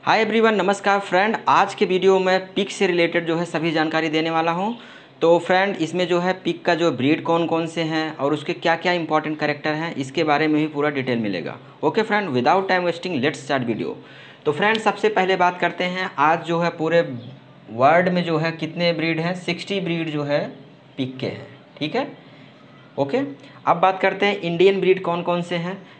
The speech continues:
तो Indian breed में number एक घुंघरू आता है, ठीक है। और घुंघरू कहाँ का है, इसके बारे में भी बताएंगे। घुंघरू हुआ,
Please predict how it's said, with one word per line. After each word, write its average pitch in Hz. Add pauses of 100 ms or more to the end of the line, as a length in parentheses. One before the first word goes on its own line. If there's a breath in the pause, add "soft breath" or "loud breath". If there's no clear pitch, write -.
तो 151
Indian 175
breed 180
में 180
number 170
एक 170
घुंघरू 135
आता 156
है, 147 (140)
ठीक 160
है। 214 (280 loud breath)
और 127
घुंघरू 147
कहाँ 170
का 175
है, 175 (160)
इसके 131
बारे 156
में 160
भी 160
बताएंगे। 165
घुंघरू 143
हुआ, 160